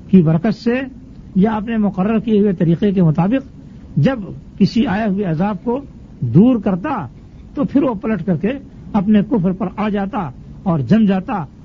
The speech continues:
اور کسی صورت سے حضرت موسیٰ علیہ السلام پر ایمان لانے کے تیار نہ ہوتا اور بنو اسرائیل کو آزاد بھی کرنے کے لیے تیار نہ ہوتا۔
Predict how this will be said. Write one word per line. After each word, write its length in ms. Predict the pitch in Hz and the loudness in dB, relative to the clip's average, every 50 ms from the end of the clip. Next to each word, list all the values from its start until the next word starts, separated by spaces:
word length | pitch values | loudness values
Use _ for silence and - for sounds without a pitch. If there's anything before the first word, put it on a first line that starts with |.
| - - | -18 -10
اور 180 | - 214 220 196 - | -6 -4 -2 -2 -2
کسی 220 | - 214 170 226 240 | -2 -2 0 2 0
صورت 340 | 185 - 185 196 208 208 - | 2 4 4 4 4 4 0
سے 180 | - - 214 294 302 - - - - - - - - - - - - - - - - - - - - - - - - - - - - - | 0 -2 -4 -4 -4 -10 -14 -18 -20 -20 -18 -18 -18 -16 -16 -16 -16 -16 -16 -16 -16 -16 -14 -14 -14 -12 -12 -12 -10 -10 -10 -8 0 4
حضرت 260 | 175 185 196 190 - - | 6 6 6 4 2 0
موسیٰ 320 | 214 202 190 175 - 226 | 4 4 4 4 4 2
علیہ 120 | 220 202 180 | 0 -2 -2
السلام 300 | - 190 180 196 214 196 | -2 -2 -2 -2 -2 -4
پر 100 | 202 190 | -4 -2
ایمان 320 | - 165 151 139 147 175 | 0 2 2 2 4 4
لانے 240 | 190 208 214 220 226 | 2 2 2 0 0
کے 120 | 208 226 | 0 0
تیار 300 | 208 233 214 214 226 220 | 0 0 0 0 0 -2
نہ 120 | 214 226 226 | -4 -4 -4
ہوتا 220 | 220 220 226 320 294 285 - - - - - - - | -4 -4 -4 -6 -8 -8 -10 -14 -20 -20 -20 -16 -10
اور 160 | - 262 269 | -8 -6 -4
بنو 180 | 190 214 226 226 | -2 0 2 2
اسرائیل 400 | 214 - - 190 180 190 196 185 | 2 2 2 0 0 0 0 -2
کو 260 | 170 - 220 277 - 220 - - - - - | -2 -2 -4 -4 -4 -8 -12 -16 -18 -16 -8
آزاد 340 | - - 190 180 185 190 185 | -4 -4 -2 0 0 -2 0
بھی 140 | 165 156 185 | 0 0 0
کرنے 280 | 160 180 160 165 170 151 | 2 2 2 2 2 2
کے 80 | 156 | 2
لیے 80 | 139 147 | 2 2
تیار 340 | 139 143 135 143 139 135 135 | 2 4 4 4 2 2 2
نہ 80 | 131 | 0
ہوتا۔ 360 | 135 135 127 - - - 110 | 0 0 -2 -2 -6 -6 -8